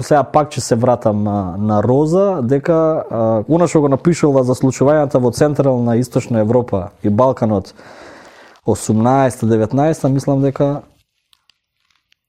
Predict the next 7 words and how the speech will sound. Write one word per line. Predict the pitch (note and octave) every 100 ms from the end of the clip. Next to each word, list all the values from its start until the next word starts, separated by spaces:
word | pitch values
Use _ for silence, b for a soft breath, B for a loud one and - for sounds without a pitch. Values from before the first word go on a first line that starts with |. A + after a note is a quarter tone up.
| _ _ _ _
истото | D3+ - D3 B2
ќе |
се | C3 B2+ B2 A#2+ - -
повтори, | C3+ C3 - A2 G#2+
дека, | G#2+ - G#2+ G2+ F#2+ F#2+ - -
а, | G#2 G2+ G2+ G2 F#2 F#2 E2 D2 _ _ _ _ _ _ _ _ _ -
буржуазијата, | G#2+ A#2 A2 G#2 G2+ G2 B2 D#3+ E3+ G#3 G#3+ G3